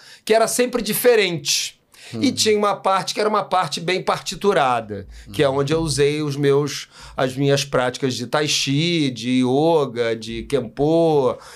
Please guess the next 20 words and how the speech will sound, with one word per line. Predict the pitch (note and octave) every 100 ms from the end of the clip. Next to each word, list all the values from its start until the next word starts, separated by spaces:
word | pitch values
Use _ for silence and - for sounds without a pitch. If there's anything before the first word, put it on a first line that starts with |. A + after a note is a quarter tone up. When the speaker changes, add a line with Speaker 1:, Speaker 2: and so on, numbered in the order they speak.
| -
Speaker 1:
Era | D3+ E3+
um |
trabalho | G3 - F#3+
corporal | F#3+ G3+ - G3+ F3 F#3+ G#3
radical. | G#3 D#3+ F#3+ E3+ - C#3 A#2 G#2+ - - - - - - -
Cara, | A4+ C4
quando | A3 C4+ D#4
a | C#4
Bárbara | G3+ F3+ F3 E3
falou | E3 D#3+ D#3
bem, | C#3+ G3 G#3+
no | G#3+
dia | A3+
seguinte | A3 G3+ G3+ A3
a | G#3
Globo | G#3 G#3 G#3+
News | F#3 E3+
tava | F#3 F#3+
me | G3
ligando | G3+ F3+ F3 E3 B2+ G2+